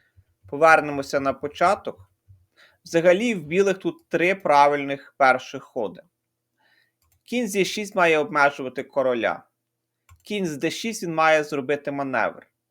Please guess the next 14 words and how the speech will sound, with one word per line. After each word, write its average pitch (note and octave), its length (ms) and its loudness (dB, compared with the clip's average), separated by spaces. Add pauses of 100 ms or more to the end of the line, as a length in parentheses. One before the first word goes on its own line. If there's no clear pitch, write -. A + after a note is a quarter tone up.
(680)
Напасти D#3 600 0
на F3+ 120 -2
поле C#3+ 380 -2
Ж C#3+ 180 -6
вісім. - 420 -14 (340)
Тобто E3+ 260 -6
можна F3+ 300 2
зіграти C#3+ 520 2
кінь C#3 320 -10
С B2+ 220 -8
вісім, C#3 440 -8
кінь E3+ 280 -10
Е E3 80 -2
сім, E3 440 -12